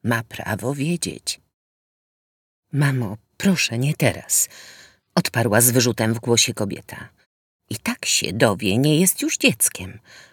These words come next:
upierała się staruszka. „To może im zaszkodzić”.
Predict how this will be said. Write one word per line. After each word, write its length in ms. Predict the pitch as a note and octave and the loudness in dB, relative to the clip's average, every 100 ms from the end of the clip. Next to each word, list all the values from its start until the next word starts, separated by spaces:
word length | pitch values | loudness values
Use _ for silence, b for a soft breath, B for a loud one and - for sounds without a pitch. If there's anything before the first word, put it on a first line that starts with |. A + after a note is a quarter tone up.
| B - | B -6
upierała 480 | F#3 A#2+ F2+ - | -2 -2 -2 -4
się 140 | - A#2 | -2 0
staruszka. 680 | - A2 G2 - - - - _ _ _ _ _ _ _ _ | 2 2 0 -6 -8 -14 -16 _ _ _ _ _ _ _ _
„To 140 | - C3 | -10 -8
może 300 | C3 E3 D#3+ | -2 0 2
im 180 | F3 | 4
zaszkodzić”. 760 | D#3 F3+ - F3 A2+ F#2 - - | 4 2 2 0 0 -2 -4 -4